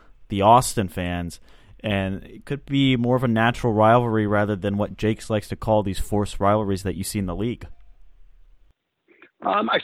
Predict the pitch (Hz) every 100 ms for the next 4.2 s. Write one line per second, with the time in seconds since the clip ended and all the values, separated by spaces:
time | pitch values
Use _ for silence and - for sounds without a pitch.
0 | - 262 240 117 147 139 120 120 120 127
1 | 127 117 101 131 120 101 131 139 123 101
2 | - 113 101 101 120 123 110 104 135 123
3 | 131 117 98 131 123 117 117 113 117 117
4 | 113 101